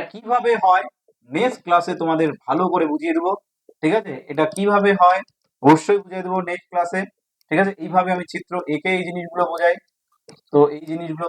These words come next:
তোমাদের নেক্সট ক্লাবে-, ক্লাসের মধ্যে বলে দেবো, ঠিক আছে? তো আজকে আর এগুলো নিয়ে আলোচনা করছি না, এখানে মিলে হয়, তো এগুলো নিয়ে আলোচনা করছি না। এটাই তোমাদের থাকলো ক্লাস। নেক্সট ক্লাসে আমি এই জিনিসটাই তোমাদের আলোচনা করব, ঠিক আছে?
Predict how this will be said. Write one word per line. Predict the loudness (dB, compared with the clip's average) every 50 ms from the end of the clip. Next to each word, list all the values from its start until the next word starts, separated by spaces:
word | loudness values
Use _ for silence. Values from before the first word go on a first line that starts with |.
| -4
তোমাদের | 0 0 0 0 0 -6 -6 -8 -8
নেক্সট | -8 -8 -8 -6 0
ক্লাবে-, | 4 4 4 4 4 0 -2 -2 _
ক্লাসের | -2 -2 -2 0 -2 -4 -2 -2
মধ্যে | -2 -2 -2 -2 -2 -2 -4 _ _ _ _ _ _ _ _ -2
বলে | 0 0 -2
দেবো, | -4 -8 -12 -8 -2
ঠিক | 0 0 0
আছে? | 0 -2 -8 _ _ _ _ _ _ _ _
তো | 4 4 4
আজকে | 4 2 -2 0
আর | 0 0 -2
এগুলো | -2 -4 -4 -2
নিয়ে | 0 0 0
আলোচনা | 0 -2 -4 -6 -6 -4
করছি | -4 -6 -6 -6 -6 -4
না, | -4 -4 -6 _ _ _ _ _ _ _ _ _ _ _ _
এখানে | -16 -12 -8 -4 -2
মিলে | 0 2 2
হয়, | 2 2 0 _ _ _ _ _ _ _ _
তো | -6 -6 -6
এগুলো | -6 -6 -8 -8 -2
নিয়ে | 0 2 2
আলোচনা | 2 2 -2 -2 -2 -2
করছি | -4 -6 -4 -6 -6
না। | -6 -6 -6 -4
এটাই | 2 4 4 4 4 2
তোমাদের | 0 2 2 2 0 -2 -4 _ 2
থাকলো | 2 2 2 2 -2 -2 0 4
ক্লাস। | 4 6 6 4 2 -4 _ _ _ _ _ -8 -6
নেক্সট | -4 -2 -4 -4 -6 _
ক্লাসে | 0 0 0 0 0 -2
আমি | -4 -4 -6 -10 _ -6 -6
এই | -4 -2
জিনিসটাই | -4 -4 -4 -6 -4 -2 -2 -2 0
তোমাদের | 0 2 2 4 4 2
আলোচনা | 2 0 -4 -4 -2 -2
করব, | -2 -2 -4 -6 -8 _ _ _ _ _ _ -10 -10 -8
ঠিক | -10 -12 -10 -6
আছে? | -6 -8